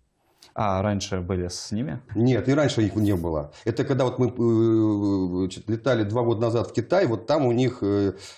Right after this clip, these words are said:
Speaker 2: э, армейская авиация была представлена тоже на ихнем конкурсе.
Speaker 1: Представители других команд заявлены во всех номинациях, если судить, ну, по наполняемости, или есть какая-то номинация, которую занимают только российские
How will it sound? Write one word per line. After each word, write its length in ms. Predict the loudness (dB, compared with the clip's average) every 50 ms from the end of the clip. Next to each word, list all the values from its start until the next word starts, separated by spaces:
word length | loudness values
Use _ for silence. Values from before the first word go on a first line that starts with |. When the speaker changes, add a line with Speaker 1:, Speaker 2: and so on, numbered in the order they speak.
| -8 -4
Speaker 2:
э, 340 | -2 -2 0 -2 -2 -4 -2 0
армейская 420 | 0 2 2 2 0 2 0 0
авиация 260 | 2 2 0 0 0
была 160 | 0 0 0
представлена 540 | -2 -2 -8 -10 -4 -2 0 0 2 0 0
тоже 320 | 0 0 0 2 2 2 2
на 100 | 2 0
ихнем 240 | 0 0 -2 -4
конкурсе. 540 | -2 -2 -4 -4 -2 -4 -8 -10 -10 -18 -20 -20 _ _ _ -12 -4
Speaker 1:
Представители 720 | -2 -2 -2 0 0 0 0 0 0 0 0 2 2 2
других 500 | 2 0 0 0 2 2 0 0 -2 -4
команд 500 | -2 -2 0 2 2 2 0 0 -2 -6 -8
заявлены 760 | -6 -2 0 0 2 2 2 2 2 2 2 2 0 0 0 -2
во 160 | -2 -2 -4
всех 400 | -4 -4 -2 -2 -2 -2 -2 -2
номинациях, 840 | -2 0 0 0 2 2 2 0 0 -2 -4 -2 -2 -4 -4 -4 -4
если 760 | -2 0 0 0 -2 -4 -4 -2 0 0 0 0 0 -2 -2
судить, 540 | -4 -6 -4 -4 -4 -2 0 -2 -2 -2 -2
ну, 160 | -2 -2 -2 -2
по 160 | -2 -2 -2
наполняемости, 800 | -2 0 0 0 0 0 0 0 0 -2 -2 -4 -6 -8 -10 -10
или 260 | -4 -2 -2 0 0
есть 200 | 0 0 -2 -2
какая-то 340 | -2 -2 0 0 -2 0 0
номинация, 540 | 0 0 2 0 0 -2 0 -2 -2 -2 0
которую 560 | -4 -6 -4 -2 0 0 2 2 0 0 -2
занимают 460 | -2 -2 0 0 2 0 0 0 -2
только 440 | -2 -2 -2 -2 -2 -2 0 0 0
российские 720 | -2 -2 -4 -4 -6 -6 -6 -6 -8 -10 -10 -10 -10